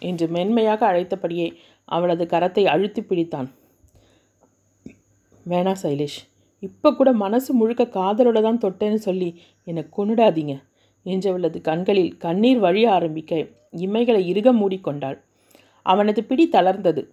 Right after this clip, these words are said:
சைலேஷ் முற்றிலுமாக உடைந்து போனான். சட்டென அந்த இடத்தில் இருந்து எழுந்தான். இனி தான் என்ன விளக்கம் சொன்னாலும் இவளது மரமண்டையில் ஏறப்போவதில்லை என்று புரிந்தபோது தன் பக்கத்து நிலையை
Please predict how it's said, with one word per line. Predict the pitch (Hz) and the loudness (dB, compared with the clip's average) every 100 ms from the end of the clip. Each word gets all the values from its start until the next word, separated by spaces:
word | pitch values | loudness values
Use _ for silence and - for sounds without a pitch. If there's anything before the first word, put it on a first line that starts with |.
| _ _ _ | _ _ _
சைலேஷ் | 226 226 294 320 | 2 4 4 2
முற்றிலுமாக | 240 233 294 285 262 254 269 | 0 -2 0 2 4 4 4
உடைந்து | 196 202 208 | 2 0 -2
போனான். | 208 160 139 - _ _ _ _ _ | -4 -6 -8 -12 _ _ _ _ _
சட்டென | 226 214 311 320 285 | 0 2 2 2 2
அந்த | 226 | 2
இடத்தில் | 214 202 214 247 | 2 0 0 2
இருந்து | 196 190 220 | 2 2 0
எழுந்தான். | 170 175 175 156 - _ _ _ _ _ | 0 0 -2 -4 -4 _ _ _ _ _
இனி | - 208 202 | -6 -2 0
தான் | 190 175 175 | 2 0 2
என்ன | 175 220 311 | 0 2 2
விளக்கம் | 294 - 214 202 | 4 2 0 -2
சொன்னாலும் | 208 190 185 202 | -4 -2 0 -2
இவளது | 175 190 180 175 | -2 0 0 0
மரமண்டையில் | 170 175 233 220 202 202 | 0 2 2 0 0 0
ஏறப்போவதில்லை | 180 185 208 185 175 170 170 170 | 0 -2 -2 -2 -2 -2 0 0
என்று | 165 165 | -2 -4
புரிந்தபோது | 160 185 202 175 160 165 160 - - - - | -4 -4 -2 0 2 2 -2 -6 -20 -20 -4
தன் | 180 180 | -2 2
பக்கத்து | 202 208 302 254 | 0 2 2 2
நிலையை | 208 202 190 | 0 2 2